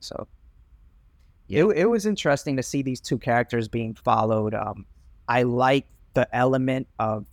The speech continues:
Speaker 1: this man's retirement, like, lingering over the entire story.
Speaker 2: Yes,
Speaker 1: How they
Speaker 2: 'cause it opens with him in Georgia retired
Speaker 1: Yeah.
Speaker 2: already.
Speaker 1: Yeah, so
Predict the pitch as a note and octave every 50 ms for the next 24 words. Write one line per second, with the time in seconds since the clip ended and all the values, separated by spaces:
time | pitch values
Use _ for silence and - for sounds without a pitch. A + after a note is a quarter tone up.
0 | _ - - A#2+ G#2+ - - A#2+ A2+ A2+ A2 A2+ - - G#2 G2 - - - A2+
1 | A#2 A2+ A2+ A2+ A#2 A2+ A#2+ A#2 - _ - G#2 G2+ - - - G#2+ G#2 A2 A#2
2 | A2+ A2 A#2 A2+ A2+ A2 A2 G#2+ G#2+ G2+ G2+ - G2 G#2+ G2 F#2 - - - -
3 | - - _ - - _ - A#2 G#2+ G2+ - - A#2 A2 G#2+ G2+ - - - A2+
4 | A2 A#2+ B2+ C3 C3+ - _ - - - _ _ - - - - - _ - -
5 | - _ - - G#2+ G#2+ E2+ - - A#2 A2 G#2 A2+ B2+ C3 A#2+ C3+ C3 B2+ C#3
6 | D#3 D3 - - B2+ A#2 G#2+ A#2 A#2+ G#2+ - B2+ C3+ C3 A#2+ A#2+ - - A2+ A2+
7 | G#2+ - A2+ G#2+ A2 G#2+ G2 - G#2+ G2+ F#2+ G#2+ G2+ - - - A2 G#2+ G#2 G2+
8 | - F#2 F#2 F2 F#2 F#2+ F2 - - - - _ _ _ - - - - _ -
9 | A2+ A#2+ A#2+ G#2 F2+ - - - B2+ A2 G2+ - -